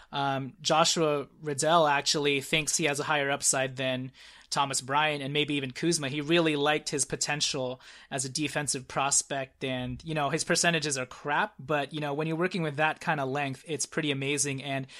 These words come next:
you know, we were talking about Caris LeVert. Well, this guy kind of has the same sort of, you know, mold as a Caris LeVert type if you know how to hone that,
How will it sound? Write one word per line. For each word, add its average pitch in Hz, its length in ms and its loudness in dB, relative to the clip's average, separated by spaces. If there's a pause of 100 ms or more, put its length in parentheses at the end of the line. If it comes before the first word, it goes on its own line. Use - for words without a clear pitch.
you 160 80 -4
know, 160 100 6
we 165 100 4
were 160 100 4
talking 165 340 6
about 147 260 2
Caris 156 380 2
LeVert. 135 460 0 (240)
Well, 131 420 -2 (960)
this 151 200 6
guy 160 200 6
kind 175 240 6
of 190 120 4
has 190 280 6
the 202 80 4
same 202 300 8
sort 208 240 6
of, 196 240 4
you 214 100 2
know, 160 320 4 (300)
mold 156 500 4
as 143 140 4
a 147 40 -2
Caris 156 380 0
LeVert 147 400 0
type 131 260 -2
if 139 140 -2
you 151 140 -4
know 147 120 -2
how 143 120 0
to 135 80 0
hone 143 280 -4
that, 127 220 -6